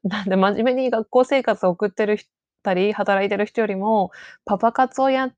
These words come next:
てお金をいっぱいもらってる女の人がいるってどういうことだみたいな、なんか怒りを持ってたんだよね。で、今日はちょっと昨日もちらっとあの挟み込んだ話だけども、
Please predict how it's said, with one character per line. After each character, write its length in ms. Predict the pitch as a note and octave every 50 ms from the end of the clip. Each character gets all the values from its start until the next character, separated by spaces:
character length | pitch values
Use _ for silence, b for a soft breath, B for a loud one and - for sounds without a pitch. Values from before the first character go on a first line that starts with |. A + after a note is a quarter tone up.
| _
て 320 | - C#4+ C#4+ C4 G#3 F3+ -
お 100 | - F3+
金 240 | - A3+ A3+ A#3
を 40 | A#3
い 80 | A3 G3+
っ 80 | F#3+ -
ぱ 160 | - G#3+ A3
い 80 | A3 G#3+
も 160 | G3+ G3+ G3
ら 80 | G3+
っ 100 | G#3+ G#3
て 100 | - A3+
る 140 | G#3+ A3 G#3+
女 180 | G#3 G#3 G#3+ A3
の 120 | A3+ A3
人 180 | A3+ - - A3+
が 140 | G#3 F#3 -
い 180 | - - G3
る 120 | F#3+ G3 F#3+
っ 20 |
て 80 | - -
ど 180 | D#3+ E3 G3+ A#3+
う 60 | C4
い 40 | B3
う 40 |
こ 140 | - - F#3
と 100 | - F3
だ 120 | D#3+ D#3+ D#3+
み 120 | D#3+ D#3
た 120 | - D#3+
い 40 | E3+
な、 60 | F#3
な 100 | E3+ F3+
ん 20 | F#3
か 80 | F3+ F3
怒 200 | E3 - - F#3+
り 100 | F3+ E3+
を 60 | D#3+
持 120 | D#3 D#3+
っ 20 | E3
て 100 | - E3
た 120 | F3+ -
ん 40 | -
だ 80 | G3+ -
よ 80 | -
ね。 200 | - A3 C4+ - B B B B B _
で、 140 | - C#4+ C4 B B B _ -
今 220 | - G4 F#4+ D4+ C4
日 220 | C4 C4 B3+ A3+
は 60 | G#3 -
ち 60 | -
ょ 20 |
っ 20 | D4
と 60 | D4
昨 140 | D4+ - -
日 200 | F#4+ A4+ A#4 A4
も 80 | D4+
ち 140 | - - A#3+
ら 80 | B3 B3
っ 60 | A#3+ -
と 280 | - G3 F#3 E3+ - -
あ 100 | - G3
の 100 | G3 G3
挟 260 | G3 G#3+ - - A3+
み 160 | A3 A3 A3
込 220 | - A#3 A3+ G#3+ G#3
ん 20 |
だ 160 | F#3 F3+ -
話 400 | - F#3+ G3 G3 G3 G3 - -
だ 120 | F#3+ F3+ F3+
け 160 | - F#3+ F3+
ど 140 | F3+ F3+ F#3
も、 380 | G3+ A3+ A#3+ A#3+ A#3 - -